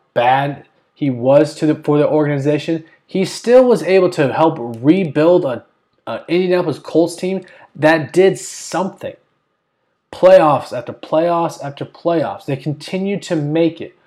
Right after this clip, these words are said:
Was the offensive line terrible? Absolutely. But they continued to at least make a run somehow.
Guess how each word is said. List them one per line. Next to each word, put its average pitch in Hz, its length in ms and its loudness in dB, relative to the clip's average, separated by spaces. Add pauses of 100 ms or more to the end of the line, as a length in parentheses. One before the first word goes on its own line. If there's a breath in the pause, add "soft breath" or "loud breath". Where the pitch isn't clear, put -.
Was 135 200 -2
the 165 120 0
offensive 180 480 4
line 175 380 2
terrible? 185 560 4 (240)
Absolutely. 127 1120 2 (760)
But 131 140 -2
they 151 140 0
continued 175 920 -2
to 151 140 0
at 139 140 -2
least 156 400 4
make 135 520 -6
a 135 120 -6
run 131 580 -6
somehow. 139 840 -6